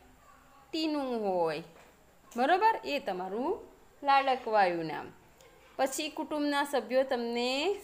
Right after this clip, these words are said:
શું કહે છે? તો લાલો નામ હોય તો લાલુ એવું કહીને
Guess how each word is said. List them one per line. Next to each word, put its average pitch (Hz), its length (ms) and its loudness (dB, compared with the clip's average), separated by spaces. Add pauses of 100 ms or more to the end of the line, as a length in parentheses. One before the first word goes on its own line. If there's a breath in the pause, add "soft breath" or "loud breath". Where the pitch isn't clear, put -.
શું 381 200 4
કહે 247 200 2
છે? 165 340 -6 (120)
તો 277 460 2 (640)
લાલો 247 440 8
નામ 180 240 -6
હોય 170 120 -6
તો 240 240 0
લાલુ 294 600 4
એવું 170 260 -4
કહીને 202 440 -2